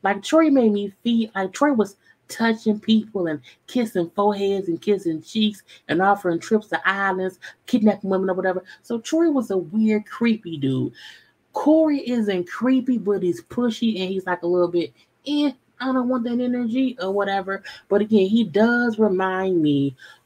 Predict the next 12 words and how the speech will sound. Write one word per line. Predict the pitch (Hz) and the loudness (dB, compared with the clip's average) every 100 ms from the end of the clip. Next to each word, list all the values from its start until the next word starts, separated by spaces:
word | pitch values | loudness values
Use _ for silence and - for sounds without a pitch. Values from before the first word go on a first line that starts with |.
| - | -4
of | 151 139 135 135 _ _ - | -2 0 -2 -2 _ _ -10
Troy. | - - 131 - - - _ _ | -6 0 0 0 -6 -16 _ _
Okay. | - 127 - - 101 - - - | -2 -2 -4 -14 -14 -20 -14 -2
I | 139 160 | 2 4
just, | 170 - | 2 -2
I | 185 | -6
don't | 208 | -4
think | 185 | -2
he | 170 | 0
gonna | 147 131 | -2 -2
kidnap | - 220 233 254 254 262 | -2 0 2 2 2 2
anybody, | 262 269 254 254 247 247 254 254 | 2 2 0 -4 -6 -4 -4 -4